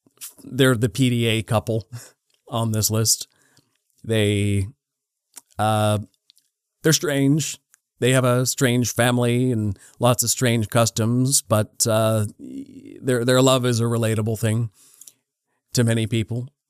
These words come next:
You don't really get the Addams family, but you get why they love each other so much, and it makes them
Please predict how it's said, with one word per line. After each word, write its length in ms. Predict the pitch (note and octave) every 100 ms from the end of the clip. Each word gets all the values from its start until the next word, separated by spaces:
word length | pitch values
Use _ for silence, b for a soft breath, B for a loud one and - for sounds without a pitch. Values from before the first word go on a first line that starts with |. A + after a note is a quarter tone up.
| -
You 100 | B2
don't 160 | B2
really 220 | A#2+ B2 A2+
get 260 | B2+ A#2
the 160 | A#2+ A#2
Addams 320 | A2+ A#2 G#2+
family, 400 | A#2 A2 A2+ A#2
but 140 | A#2+
you 160 | A2 B2+
get 280 | A#2+ G#2+ - _ _ _ _ _ _
why 220 | - B2 A#2
they 140 | A2+
love 200 | A2+ A2+
each 160 | A#2 A#2+
other 240 | G#2 A2
so 200 | G2+ A#2
much, 360 | A2+ A#2+ B2 -
and 360 | G#2+ A2 G2+ - B B B
it 140 | - G2+
makes 240 | G#2+ -
them 400 | B2 A2 G#2+ G2+